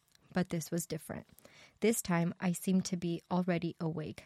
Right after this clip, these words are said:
sitting upright in a big easy chair in the middle of an animated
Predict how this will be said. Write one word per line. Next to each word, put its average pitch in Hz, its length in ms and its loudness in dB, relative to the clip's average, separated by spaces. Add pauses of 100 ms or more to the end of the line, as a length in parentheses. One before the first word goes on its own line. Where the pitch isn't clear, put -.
sitting 190 400 2
upright 160 460 -2
in 175 120 4
a 170 100 4
big 190 280 0
easy 180 320 0
chair 156 380 -2
in 170 160 2
the 170 80 4
middle 175 400 2
of 175 340 0
an 185 200 4
animated 170 680 2